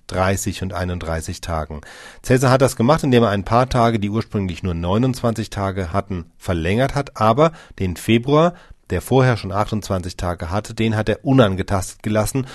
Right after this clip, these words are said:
sondern er hat ihm sozusagen eine Sonderrolle gegeben, indem er ihm zum Monat mit dem Schalltag gemacht hat. Also er hat einen Schalltag eingeführt, den es vorher nicht gab, und das hat er mit dem Februar gemacht und so ist es bis heute geblieben. Man liest noch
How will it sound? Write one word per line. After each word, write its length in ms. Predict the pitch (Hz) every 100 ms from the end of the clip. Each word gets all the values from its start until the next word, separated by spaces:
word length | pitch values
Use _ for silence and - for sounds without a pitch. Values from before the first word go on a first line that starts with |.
| -
sondern 300 | - 131 151
er 80 | 123
hat 240 | 127 131 -
ihm 220 | 117 113
sozusagen 420 | 95 120 110 113 101
eine 100 | 92
Sonderrolle 480 | 120 156 135 143
gegeben, 320 | 131 123 135 131
indem 280 | 113 113
er 80 | 117
ihm 180 | 107 101
zum 220 | 117 107 - _ _
Monat 420 | 101 113 117 - -
mit 160 | 98
dem 100 | 110
Schalltag 720 | - 107 120 123 92 78 -
gemacht 380 | - 85 82 -
hat. 100 | 78
Also 160 | 80 87
er 100 | 87
hat 100 | 92
einen 160 | 90
Schalltag 540 | - 101 113 120 113 -
eingeführt, 440 | 101 98 - 101
den 120 | 95
es 120 | 90 -
vorher 260 | 95 90
nicht 240 | 85 - -
gab, 240 | 95 104
und 80 | 95
das 140 | 90
hat 80 | 95
er 60 | 90
mit 120 | 90
dem 120 | 101
Februar 440 | - 98 85 82
gemacht 320 | 78 87 92 - - - -
und 160 | - 120
so 120 | 107
ist 120 | 98
es 200 | 92 - -
bis 200 | 104 -
heute 260 | 87 87 85
geblieben. 540 | 104 101 78 69 - _ - - - - - - _ -
Man 160 | 120 127
liest 300 | 196 - 190
noch 420 | 170 156 -